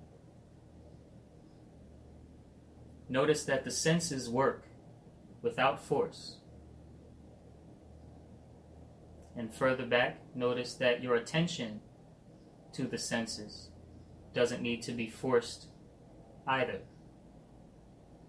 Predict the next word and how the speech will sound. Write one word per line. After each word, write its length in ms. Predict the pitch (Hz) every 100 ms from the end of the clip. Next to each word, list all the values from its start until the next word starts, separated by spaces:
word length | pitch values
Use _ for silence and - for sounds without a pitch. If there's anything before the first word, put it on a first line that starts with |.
| - - - - - - - - - - - - - - - - - - - -
Notice 680 | 127 135 143 139 - -